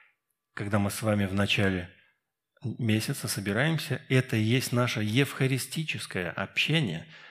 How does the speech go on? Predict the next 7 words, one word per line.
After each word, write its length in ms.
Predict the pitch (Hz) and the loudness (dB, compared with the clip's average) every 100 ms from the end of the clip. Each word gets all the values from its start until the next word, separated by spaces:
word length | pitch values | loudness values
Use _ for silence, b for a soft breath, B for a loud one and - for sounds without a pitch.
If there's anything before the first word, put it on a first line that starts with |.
| B | B
когда 220 | - 98 | -6 0
мы 60 | 107 | 0
поднимаем 600 | - 104 107 117 135 117 | 0 0 2 4 2 0
одну 340 | 110 98 104 95 | -2 0 0 0
чашу. 520 | - 120 101 - - - _ _ _ _ _ _ _ _ _ - | -2 -2 -2 -6 -12 -18 _ _ _ _ _ _ _ _ _ 0
К 80 | |
сожалению, 720 | - 135 156 220 254 214 185 | 6 8 8 8 8 8 6